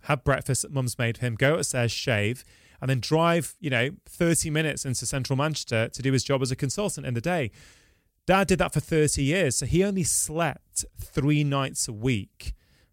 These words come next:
for thirty years. So four nights he was up, right? Now, I didn't know it back then, but <laughs> I know what chronic sleep deprivation, chronic stress does to your risk of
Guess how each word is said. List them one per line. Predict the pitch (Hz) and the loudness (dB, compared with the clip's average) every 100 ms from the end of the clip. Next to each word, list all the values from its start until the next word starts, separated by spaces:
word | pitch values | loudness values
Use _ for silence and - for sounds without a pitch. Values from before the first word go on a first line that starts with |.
| - | -8
for | 123 | -2
thirty | 139 127 - | 0 0 0
years. | 135 | 0
So | - | -2
four | - - 175 190 | -8 0 4 4
nights | 151 110 117 | 2 0 -2
he | - 131 | -4 -2
was | 120 - | -4 -4
up, | 139 101 - - - _ _ _ _ | -4 -4 -6 -14 -14 _ _ _ _
right? | 120 151 208 _ _ _ _ _ _ _ _ _ | 0 0 -2 _ _ _ _ _ _ _ _ _
Now, | 147 143 208 196 | 2 4 6 4
I | 151 | 4
didn't | 151 185 | 2 4
know | 151 147 | 4 4
it | |
back | 123 135 113 | 2 -2 2
then, | 170 180 117 101 | 2 2 -2 0
but | 147 | 0
<laughs> | 165 | 2
I | 131 - 139 120 | 0 0 2 4
know | 202 | 4
what | 143 131 - | 4 2 0
chronic | - 156 135 | -4 -4 -2
sleep | - 165 - | -4 -4 -6
deprivation, | 143 127 117 117 127 | -6 -4 -2 -2 -4
chronic | 107 135 135 | -6 -6 -6
stress | - 147 143 | -4 -2 -2
does | - 113 107 | -2 -2 -2
to | - | -4
your | 120 | -2
risk | 117 120 - | -2 -4 -4
of | 113 | -6